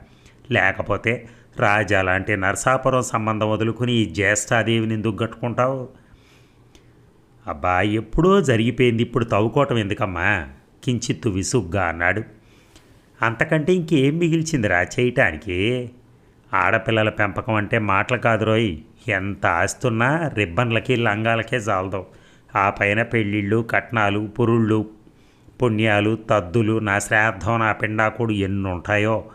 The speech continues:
కళ్ళొత్తుకుంది శేషమ్మ. "డాక్టర్ అమ్మ వస్తోంది,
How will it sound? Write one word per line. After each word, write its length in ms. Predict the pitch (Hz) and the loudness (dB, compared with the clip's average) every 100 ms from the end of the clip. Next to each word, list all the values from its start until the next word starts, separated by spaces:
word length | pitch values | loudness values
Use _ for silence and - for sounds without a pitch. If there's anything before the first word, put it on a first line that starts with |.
| - - - - - | -20 -20 -20 -12 -2
కళ్ళొత్తుకుంది 840 | 101 110 120 117 107 110 90 110 | 0 2 0 -4 -4 -4 -2 -2
శేషమ్మ. 640 | - 104 90 104 82 78 - - - _ _ _ - - - - | 0 0 0 -6 -8 -12 -14 -20 -20 _ _ _ -20 -20 -20 -4
"డాక్టర్ 340 | 95 101 - | 0 0 0
అమ్మ 160 | 107 95 | 0 0
వస్తోంది, 480 | 101 - 101 101 | -4 -2 -2 -2